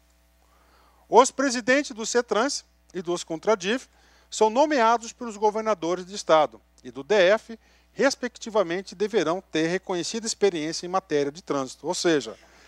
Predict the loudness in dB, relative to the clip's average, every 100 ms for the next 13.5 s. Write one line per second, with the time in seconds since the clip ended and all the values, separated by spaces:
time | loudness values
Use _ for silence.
0 | _ _ -20 -16 4 8 8 6 -6 -6
1 | -2 4 4 2 -8 -10 -10 -2 2 2
2 | 0 -6 -12 -8 -8 -10 -10 -6 -6 -2
3 | 2 2 0 -4 _ _ _ _ _ _
4 | _ -2 -2 0 -2 -4 -8 _ _ _
5 | -2 -2 2 0 0 -4 -4 -4 -6 -4
6 | -2 -2 -2 -4 -6 -6 -6 -8 -2 0
7 | 0 -6 _ _ _ _ _ _ _ _
8 | _ _ _ _ _ _ _ _ _ -4
9 | 4 4 4 0 -2 _ _ _ _ _
10 | _ _ _ _ _ _ _ _ _ _
11 | _ _ _ _ _ _ _ _ _ _
12 | _ _ _ _ _ 0 4 4 4 4
13 | 6 8 8 6 -4